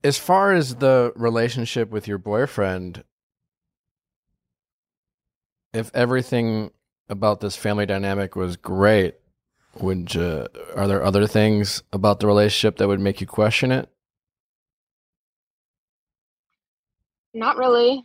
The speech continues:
Speaker 2: I, <laughs> I would be perfectly happy and I would not question anything if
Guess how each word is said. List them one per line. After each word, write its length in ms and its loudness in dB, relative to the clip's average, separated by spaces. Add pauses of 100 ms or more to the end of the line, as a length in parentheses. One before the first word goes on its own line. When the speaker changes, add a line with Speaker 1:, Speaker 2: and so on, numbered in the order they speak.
Speaker 2:
I, 200 2 (580)
<laughs> 240 2 (340)
I 100 6
would 120 2
be 140 2
perfectly 680 2
happy 560 0
and 160 -6
I 200 2
would 340 0
not 260 0
question 420 0
anything 560 -4
if 100 -14